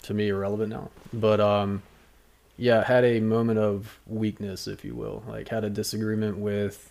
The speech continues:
'cause I was with Reconnaissance Assault Force. It's a special team that they put together that was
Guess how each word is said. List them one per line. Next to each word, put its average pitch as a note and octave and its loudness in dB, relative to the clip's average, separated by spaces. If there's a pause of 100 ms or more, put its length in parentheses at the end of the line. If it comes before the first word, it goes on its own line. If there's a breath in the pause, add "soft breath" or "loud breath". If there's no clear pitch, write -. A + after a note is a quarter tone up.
'cause A2 -4
I A#2 4
was A#2+ 4
with A2 -2
Reconnaissance A2 -2
Assault G#2+ -4
Force. G#2+ -4
It's G#2 -8
a G2+ -6
special G#2+ -2 (100)
team A2 0
that G2+ -2
they A2 0
put G#2+ -2
together G#2 0
that F#2+ -2
was F#2 -6